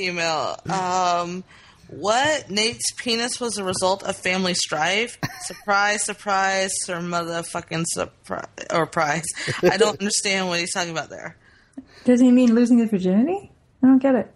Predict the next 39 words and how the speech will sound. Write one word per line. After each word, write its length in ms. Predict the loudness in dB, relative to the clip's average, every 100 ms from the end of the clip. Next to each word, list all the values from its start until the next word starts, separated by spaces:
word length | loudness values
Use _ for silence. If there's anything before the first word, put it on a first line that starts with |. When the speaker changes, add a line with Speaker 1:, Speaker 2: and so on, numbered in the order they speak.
| -10
Speaker 1:
Maybe. 640 | -4 -4 -4 -6 -6 -6 -8
I 120 | -8
don't 400 | -6 -8 -10 -10
know. 460 | -4 -2 -2 -2 -4 -6
Yeah, 400 | -2 0 2 0 0
Speaker 2:
Yeah, 100 | 0
Speaker 1:
probably. 400 | -2 -4 0 2
Speaker 2:
yeah. 180 | 0 -6 -18 -20 -14 -6
Speaker 1:
Okay. 300 | -2 -2 -4 -12 -20 -20 -20 _ -2
Side 280 | 0 2 0
note, 380 | 0 -2 -4 -6
Des 180 | -4 -4 -4
can 140 | -6
punch 260 | -4 -6 -4
me 60 | -4
all 120 | -4
she 180 | -4 -4
wants. 400 | -2 -2 -2 -6
I 100 | -6
will 120 | -4
gladly 400 | -2 -2 -2 -4 -8
take 260 | -6 -4
it, 160 | -4 -6
but 120 | -8
Na-, 240 | -4 -4 -4 -4
Nate 220 | -2 -2
is 120 | -4
a 60 | -4
selfish 420 | -2 -4 -4 -12
douche. 560 | -10 -8 -8 -10 -12 -12 -4
Douche. 280 | -4 -2 -2 0
Speaker 2:
<laughs> 580 | 2 0 -4 -8 -2 2
Speaker 1:
One 500 | 4 4 2 0 -2 -2
punch 380 | 0 0 -2
for 120 | -4 -6
you, 300 | -4 -6 -2
Larry, 380 | 0 0 -2 -4
coming 300 | -6 -4 -6
up. 180 | -8